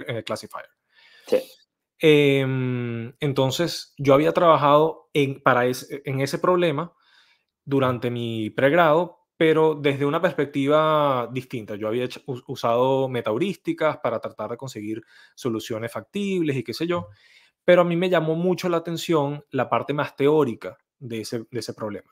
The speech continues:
Speaker 1: Entonces yo dije, bueno, este problema es un problema que tiene muchísima geometría, eh,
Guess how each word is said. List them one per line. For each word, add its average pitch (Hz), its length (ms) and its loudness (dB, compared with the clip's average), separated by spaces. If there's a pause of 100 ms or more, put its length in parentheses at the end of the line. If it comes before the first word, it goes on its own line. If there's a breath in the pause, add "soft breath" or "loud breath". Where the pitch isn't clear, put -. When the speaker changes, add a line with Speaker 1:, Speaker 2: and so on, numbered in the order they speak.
Speaker 1:
Entonces 120 220 -10
yo 123 80 0
dije, 135 200 0
bueno, 123 280 -2 (400 soft breath)
este 147 220 -4
problema 151 360 4
es 143 60 -6
un 143 60 -6
problema 135 560 0 (560)
que 127 100 -4
tiene 120 300 -6
muchísima 135 580 -4
geometría, 139 560 -2 (800 soft breath)
eh, 110 800 -6